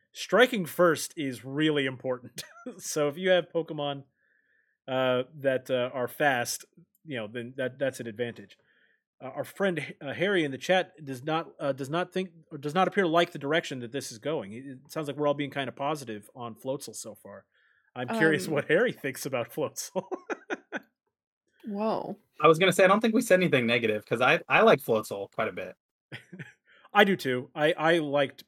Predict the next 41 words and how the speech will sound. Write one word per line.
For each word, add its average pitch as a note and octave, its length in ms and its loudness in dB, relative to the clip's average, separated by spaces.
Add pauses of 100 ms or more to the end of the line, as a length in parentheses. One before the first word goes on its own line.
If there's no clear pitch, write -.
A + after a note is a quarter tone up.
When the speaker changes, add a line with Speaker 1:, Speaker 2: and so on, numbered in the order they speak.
(120)
Speaker 1:
I D#3 120 -4
like D3 240 0
Weasel. E3+ 420 -2 (680)
Uh, B2 300 -6
I, C#3 80 -8 (120)
I D3 40 -6
told D3 220 -2
you C#3+ 40 -4
guys C3+ 300 2
last C3 260 -6
week C3+ 300 -8 (480)
about B2+ 320 -2
my, B2 240 -4
uh, A#2 200 -2 (100)
my C#3 100 -10
friend C3+ 280 -2
in B2+ 100 -8
college C3+ 580 -2 (340)
who B2+ 360 -4 (220)
drunkenly C3+ 640 -4
came C#3 300 -6
in C#3 340 -2
and, B2 380 -8
uh, A#2 360 -2 (120)
uh, A#2+ 200 -6 (480)
I D#3 80 -6
was, C3 280 -8
he C3+ 120 -12
was A#2+ 220 -12
flipping D3 280 -2
through D3+ 280 -4
my C3 260 -4
Pokédex C#3+ 720 -4 (280)
guidebook, D3 460 -2
Speaker 2:
Mm-hmm. B3+ 360 -2 (340)
Speaker 1:
and B2 180 -6
he A#2 80 -8
had B2+ 160 -4
said, B2+ 340 -2
uh, A#2 400 -4
um, A2 340 -10